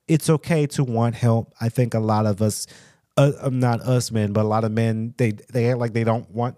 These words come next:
they don't need help because it's, it, it makes them feel not like a man. No, it's okay to have help and need help every once in a while. Um, I just would stay away from financials because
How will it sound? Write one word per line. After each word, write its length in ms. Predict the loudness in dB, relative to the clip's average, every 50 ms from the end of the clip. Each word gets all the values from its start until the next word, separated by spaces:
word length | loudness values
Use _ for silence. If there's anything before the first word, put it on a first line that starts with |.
| -6 -4
they 160 | -2 0 2
don't 180 | 0 0 0
need 160 | 0 0 0 2
help 240 | 2 2 2 0
because 280 | -2 -2 -4 -4 -2 -2
it's, 160 | -4 -6 -6
it, 260 | -8 -8 -8 -8 -8 -4 -2
it 200 | 0 0 0 2
makes 220 | 0 0 0 0
them 160 | -2 -4 -2
feel 260 | 0 0 0 2 0
not 400 | -2 -2 -2 -2 -2 -2 -4 -6
like 140 | -8 -6 -4
a 60 | -2
man. 360 | 0 2 2 2 2 0 0 -4 -8 -18 -20 _ _ _ _ -4
No, 320 | 0 0 0 0 -2 -6 -14 _ _ _ _ _
it's 180 | -4 -2 -2 -2
okay 260 | 0 2 0 0 0
to 60 | 0
have 260 | -2 0 0 0 0
help 260 | 0 -2 -2 -2 -2
and 80 | -4 -4
need 180 | -2 -2 -2 0
help 280 | 0 -2 -2 -4 -6 -8
every 260 | -8 -6 -2 -2 -2
once 340 | -2 0 0 0 -2 -2 -2
in 100 | -2 -2
a 60 | 0
while. 460 | 0 2 2 2 2 2 0 -2 -4 -8 -14 -20 _ _ _ _ _ _ _
Um, 400 | -2 0 0 0 -2 -4 -6 -8 -12 _ _ _ _ _ _ _ _
I 160 | 2 2 2
just 280 | 2 2 0 -2 -2 -2
would 120 | -2 -2
stay 260 | -2 -2 0 0 2 2
away 240 | 2 2 0 -2
from 180 | -2 -4 -6 -4
financials 680 | -4 -4 -2 -2 0 0 0 2 0 0 0 -2 -6 -6
because 720 | -4 -4 -4 -2 0 0 2 2 2 0 -2 -4 -8 -12